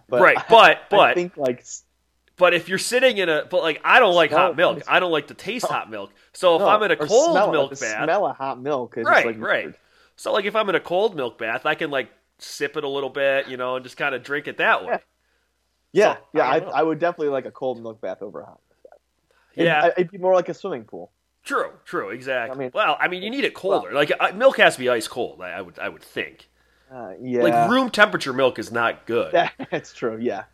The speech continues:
Speaker 1: yeah.
Speaker 2: Yeah.
Speaker 1: It would have to be, uh, pretty cold, yeah.
Speaker 2: So, uh, to answer <laughs> your, your question, though, <laughs> I would say, I would probably say the, the butter massage would be number
Speaker 1: Yeah.
Speaker 2: one. It's, it's close, though. It really is.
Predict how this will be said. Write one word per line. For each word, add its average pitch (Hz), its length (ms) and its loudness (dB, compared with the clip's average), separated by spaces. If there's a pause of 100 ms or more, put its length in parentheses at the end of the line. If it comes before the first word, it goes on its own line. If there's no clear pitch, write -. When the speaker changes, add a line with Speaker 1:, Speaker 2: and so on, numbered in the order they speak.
Speaker 1:
yeah. 113 200 -8 (420)
Speaker 2:
Yeah. 101 180 -4
Speaker 1:
It - 60 0
would 151 60 2
have 135 100 -4
to 123 60 -12
be, 120 180 -4
uh, 107 140 -8 (100)
pretty 104 160 -8
cold, 87 300 -6 (380)
yeah. 73 220 -12
Speaker 2:
So, - 380 4
uh, - 220 -6
to 185 200 -2
answer 220 260 4
<laughs> - 200 -2
your, 175 160 6 (100)
your 123 160 0
question, 143 420 4
though, 92 200 -8 (420)
<laughs> - 460 -20
I 165 100 10
would 196 180 2
say, 214 220 2 (1400)
I 196 100 10
would 262 160 2
probably 202 560 2
say 143 280 0
the, 117 360 0
the 120 80 -2
butter 104 520 -6
massage 98 440 -6
would 101 140 -14
be 104 100 -10
number 95 220 -10
Speaker 1:
Yeah. 110 100 0
Speaker 2:
one. 87 180 -8
It's, - 160 -2
it's 277 160 0
close, 277 360 4
though. 98 120 -4
It 107 60 -6
really 143 280 0
is. 82 260 -6